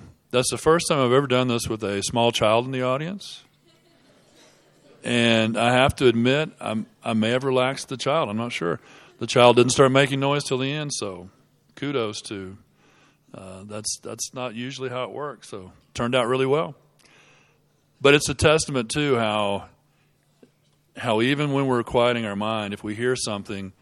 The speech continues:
once we realize it doesn't need to bother us, and it doesn't. Um, so maybe I've started a new gig. I can start working with babies. I don't know. No,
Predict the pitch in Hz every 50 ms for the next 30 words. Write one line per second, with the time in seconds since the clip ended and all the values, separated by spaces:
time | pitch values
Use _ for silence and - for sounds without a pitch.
0 | _ _ _ _ _ _ _ _ _ _ _ - - 117 110 107 - 110 107 107
1 | 110 110 110 107 104 104 101 101 98 101 110 110 107 101 101 104 101 95 98 92
2 | 95 95 95 98 98 101 101 98 95 90 - - - 101 98 92 87 98 98 98
3 | 98 98 92 90 110 _ _ _ _ _ _ _ _ _ _ _ _ _ _ _
4 | _ _ - - - 98 98 95 95 92 92 90 90 95 - _ - _ _ _
5 | _ _ _ _ _ _ _ _ - - - 117 120 127 127 123 117 107 - -
6 | 131 123 117 113 107 104 107 110 107 98 110 120 117 101 92 90 87 92 - -
7 | 95 92 104 107 104 - 98 95 95 107 107 101 90 87 - - - 98 104 110
8 | 110 - _ _ _ _ _ _ _ _ _ _ - - - - - - _ _
9 | _ _ - _ _ _ _ - 120